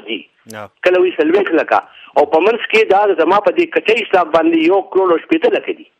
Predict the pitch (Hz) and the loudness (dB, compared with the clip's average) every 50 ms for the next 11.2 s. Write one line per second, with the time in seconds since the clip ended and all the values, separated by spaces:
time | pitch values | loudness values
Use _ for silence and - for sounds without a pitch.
0 | _ _ - 107 104 101 101 107 _ _ _ _ _ _ _ _ _ _ _ _ | _ _ -16 -16 -16 -16 -18 -20 _ _ _ _ _ _ _ _ _ _ _ _
1 | _ _ _ 117 131 135 135 214 233 233 208 185 190 226 220 190 - - 214 233 | _ _ _ -2 -2 0 2 2 2 2 2 2 2 2 0 -2 -2 -2 0 0
2 | 233 - - 165 165 - 156 - - 139 151 156 139 143 135 135 139 165 170 156 | 0 -2 -2 -2 0 0 -2 -2 0 0 0 0 0 0 0 0 0 0 0 0
3 | - 139 131 151 151 - 147 139 - 143 131 131 127 123 - 120 127 127 123 117 | -2 -2 -4 -2 -2 0 -2 0 0 0 0 0 0 -2 -2 -2 0 0 -2 -2
4 | - 117 110 101 - 123 - 240 - - - 104 - - - - _ _ - - | -2 -2 -2 0 0 0 -2 -2 -2 -6 -10 -18 -18 -20 -20 -20 _ _ -4 -2
5 | - 302 180 196 - 190 - 175 - 151 143 147 170 165 160 143 - - 156 147 | 0 0 0 2 0 0 -2 0 -4 -2 -2 0 0 0 0 -2 -2 -2 -2 0
6 | 147 139 143 156 170 180 165 - 147 135 - - - - _ _ - 143 160 160 | 2 2 0 2 2 0 -2 -2 -6 -6 -6 -10 -20 -20 _ _ -2 -2 0 0
7 | 151 156 151 165 160 - - 147 143 147 139 139 135 131 - - 143 147 139 131 | 0 0 0 -2 -2 0 0 2 2 2 0 0 -2 0 -2 -2 -2 -2 -2 -2
8 | 120 127 131 135 135 135 - - 135 143 147 139 - - 151 151 143 135 120 131 | -2 0 0 2 0 0 -2 0 -2 0 -2 -2 -2 0 0 0 0 0 -2 -4
9 | 131 - - 135 139 139 151 143 143 139 131 120 143 143 147 139 - 139 131 - | -4 -2 -2 -2 -2 0 0 0 2 0 2 2 0 0 0 0 -2 -2 -4 -4
10 | - - 135 135 131 123 113 - - 143 135 135 131 123 117 113 - - - 151 | -8 -8 -8 -6 -6 -8 -10 -8 -8 -6 -2 -2 -2 0 -2 -4 -4 -2 -2 -2
11 | 151 - _ | -2 -2 _